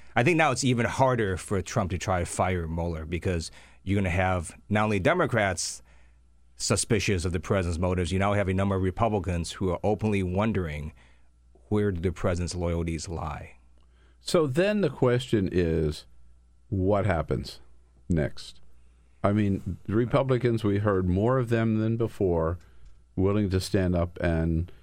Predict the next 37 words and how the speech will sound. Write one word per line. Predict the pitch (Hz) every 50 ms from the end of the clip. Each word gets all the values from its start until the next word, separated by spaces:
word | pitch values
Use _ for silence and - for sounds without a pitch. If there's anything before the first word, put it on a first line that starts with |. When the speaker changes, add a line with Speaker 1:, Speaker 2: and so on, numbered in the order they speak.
| - - -
Speaker 2:
express | - 92 - - - - 98 95 - - -
their | 95 95 90 90 90 90 90 87
disappointment | 82 80 85 101 95 92 - 110 92 - 110 107 107 - - 104 98 95 95 95 90
or | 73 76 80 82
their | 90 98 107
criticism | - - 104 95 95 95 92 - 92 87 85 95 87 82 82
or | 80 78
their | 78 85 80 87
opposition | 90 90 90 90 87 85 90 82 82 82
to | 82 80
what | 80 82 80
Donald | - 82 78 80 82 76 -
Trump | - 80 80 -
said. | - 80 73 71 - - - - - - - -
But | - 123 - - 117
what | 117 143 170 156
are | 143
they | 123 113 101
gonna | 98 92 90 82 76
do | 78 78 71
about | 67 64 - - 62
it? | - - - - - _ _ _ _ _ _ - - - - - _ - - _ _ _ _ _ _
Speaker 1:
Nothing. | 104 98 95 98 90 - - 78 73 76 - - - - - - - - - - _ -
So | - - 113
let | 107 117 127
me | 135 139
give | 120 135 131
you | 143 143
an | 147
example. | 135 117 143 147 147 135 110 92 98
Yesterday, | 98 127 165 185 - - 151 135 131
we | 131 127 127
had | 117
a | 117
very | 110 107 107 143 160 185 196 190
simple | - - - 196 185 - 196 180
vote. | 175 226 233 95 71 - - -